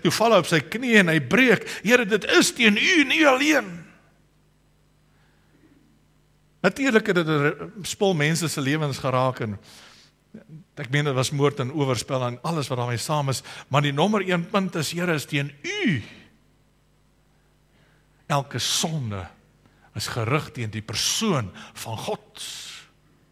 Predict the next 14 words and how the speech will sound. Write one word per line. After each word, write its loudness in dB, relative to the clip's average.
En 2
dit -4
verstom 0
my 2
hoe 4
kinders 0
van -2
die -2
Here 0
gemaklik 2
kan 0
wees 2
met -2
sonde. -4